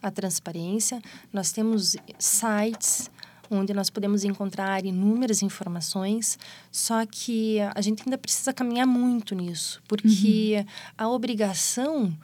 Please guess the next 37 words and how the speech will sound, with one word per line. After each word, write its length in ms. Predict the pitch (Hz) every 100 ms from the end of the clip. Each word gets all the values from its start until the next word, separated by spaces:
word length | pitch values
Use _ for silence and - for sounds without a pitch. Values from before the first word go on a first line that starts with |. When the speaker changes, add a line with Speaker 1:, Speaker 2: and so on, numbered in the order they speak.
| - - -
Speaker 1:
de 500 | 175 214 214 214 214 208 185
disponibilizar 880 | 226 - 254 226 196 196 180 196 208
informações, 1080 | 208 - 180 175 - 233 262 254 196 180 -
ela 200 | 214 220
tem 240 | 247 294
sido 280 | 277 269 247
cumprida. 640 | - 285 247 247 190 180 208
O 80 | 208
problema 680 | 262 208 214 311 294 180 - - - -
tem 140 | 240 220
sido 260 | - 247
como 380 | - 269 269 233
ela 140 | 196
é 60 | 185
disponibilizada. 920 | - - 196 180 180 180 175 160 160 185
Então, 420 | 196 220 226 226
eu 120 | 220
acho 160 | 220 -
que 100 | 254
uma 120 | 247
primeira 380 | 226 214 240 349
questão 480 | 247 214 240 254 269
é 100 | 233
a 60 |
gente 240 | 214 226 214
debater, 760 | 208 196 - - 208 240 285 - - - - 220
é, 420 | 196 190 190 -
e 200 | 214 269
evoluir 680 | 254 226 233 196 196 269 262 - - -
na 160 | 220
disponibilização 840 | 220 - 285 285 269 254 254 262 269
de 60 |
uma 120 | 262
informação 540 | 214 220 196 190 - 262
que 80 | -
seja 220 | 262 269
compreensível 840 | 302 294 330 339 - 359 277